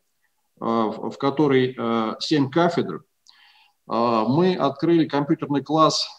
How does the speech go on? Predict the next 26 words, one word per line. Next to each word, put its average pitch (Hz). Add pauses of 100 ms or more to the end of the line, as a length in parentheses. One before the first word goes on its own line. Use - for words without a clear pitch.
(140)
по 151
моделированию 147
сварочных 123
процессов. 104 (1600)
А, 117
центры, 185 (380)
а, 139
открылись 165
в -
политехе 156
Кавасаки 143
Политех, 127 (540)
а, 110
где, 127
а, 117
значит, 117 (100)
студенты 147
изучают 127
робототехнику, 113 (1080)
а, 110
в -
том 135
числе 127
и 123
сварочных 127
роботов. -